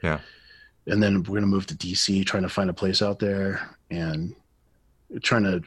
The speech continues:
Speaker 2: explain to my kid, "We have nine acres here." And,
Speaker 1: You're going
Speaker 2: um,
Speaker 1: to have it, <laughs>
Speaker 2: you're
Speaker 1: two
Speaker 2: gonna have a
Speaker 1: bedrooms.
Speaker 2: third of an acre if you're lucky.
Speaker 1: <laughs> Are you
Speaker 2: And
Speaker 1: thinking about doing, like, the, moving out to the evil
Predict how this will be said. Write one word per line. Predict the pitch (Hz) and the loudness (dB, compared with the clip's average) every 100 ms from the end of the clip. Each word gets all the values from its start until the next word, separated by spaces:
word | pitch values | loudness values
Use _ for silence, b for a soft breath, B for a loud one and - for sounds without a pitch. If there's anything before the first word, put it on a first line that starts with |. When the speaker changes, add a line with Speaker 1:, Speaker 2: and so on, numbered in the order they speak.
| - - | -4 -4
Speaker 2:
explain | - - 107 101 | -2 0 0 0
to | |
my | 92 | 0
kid, | 90 98 95 - | -2 -2 -2 -2
"We | 92 | -2
have | 98 | 0
nine | 90 98 110 | 0 0 0
acres | 117 131 117 | 2 2 4
here." | 156 135 92 98 b b b b b _ | 6 6 4 -2 b b b b b _
And, | - 98 92 90 | -6 -2 0 2
Speaker 1:
You're | 90 82 | 0 2
going | 80 | 0
Speaker 2:
um, | 82 | 0
Speaker 1:
to | 92 | 0
have | 101 107 104 B B B B _ 120 | 2 0 -2 B B B B _ 0
it, | 120 | 2
<laughs> | 113 | 4
Speaker 2:
you're | 135 | 2
Speaker 1:
two | - 135 135 | 4 8 10
Speaker 2:
gonna | 151 | 12
have | 170 170 | 12 10
a | |
Speaker 1:
bedrooms. | 120 - 95 | 10 8 8
Speaker 2:
third | 151 147 | 8 10
of | 139 | 10
an | 127 | 8
acre | 120 117 110 | 8 6 6
if | 98 | 6
you're | 107 | 4
lucky. | 101 104 - 180 | 2 -2 -4 -2
Speaker 1:
<laughs> | 135 - 135 - 147 - - 135 107 - - 113 - B B 147 156 120 | -2 0 0 2 0 0 -6 -4 -6 -12 -12 -12 -10 B B -6 -4 4
Are | 107 | 6
you | |
Speaker 2:
And | 110 | 6
Speaker 1:
thinking | 104 107 | 6 6
about | 101 - | 6 6
doing, | 101 98 | 6 8
like, | 92 82 | 6 4
the, | 98 85 80 78 | 4 4 4 2
moving | 90 92 90 | 2 2 2
out | 87 85 | 2 2
to | 85 | 0
the | 80 | 0
evil | 82 85 80 78 | -2 2 2 2